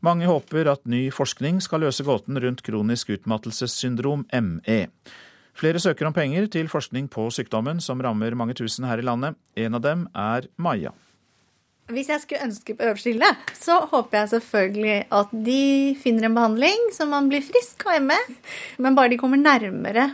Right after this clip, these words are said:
Speaker 2: å finne ut av hva det er, så er jo det kjempe, kjempeviktig for alle oss som er syke.
Speaker 1: Mens Starbucks er i ferd med å få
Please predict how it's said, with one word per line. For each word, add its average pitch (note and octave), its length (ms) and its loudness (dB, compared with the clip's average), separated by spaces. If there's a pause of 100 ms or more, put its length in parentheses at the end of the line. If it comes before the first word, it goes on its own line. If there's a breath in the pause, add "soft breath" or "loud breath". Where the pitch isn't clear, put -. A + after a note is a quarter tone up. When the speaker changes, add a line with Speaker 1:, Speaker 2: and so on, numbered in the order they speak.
(120)
Speaker 2:
å C#4 80 -2
finne B3 320 0
ut A3+ 320 -4
av A#3 140 0
hva A#3 100 2
det C#4+ 220 6
er, C4+ 100 0
så B3+ 240 -2
er A3 220 2
jo A#3+ 100 2
det G#3 80 2 (560)
kjempe, - 400 0
kjempeviktig - 800 -6
for C4 180 -4
alle G3 320 0
oss G3+ 140 -12
som G3+ 100 -4
er G3+ 240 -4
syke. - 300 -6 (1080 soft breath)
Speaker 1:
Mens F3 400 -2
Starbucks D3 640 0
er C#3+ 80 4
i C#3 60 -8
ferd C3 240 2
med C3 160 2
å - 20 -6
få B2 160 4